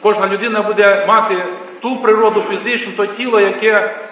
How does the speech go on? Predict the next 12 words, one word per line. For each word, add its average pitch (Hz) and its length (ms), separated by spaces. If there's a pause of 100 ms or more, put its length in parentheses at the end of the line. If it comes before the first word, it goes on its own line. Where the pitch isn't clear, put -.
(160)
носив 185 360
Господь 214 420
наш 196 180
Ісус 196 360
Христос 185 380
після 180 280
Воскресіння. 165 800 (1000)
Але 190 220
всі - 240
пристануть 226 560
під 208 240
судем. 208 340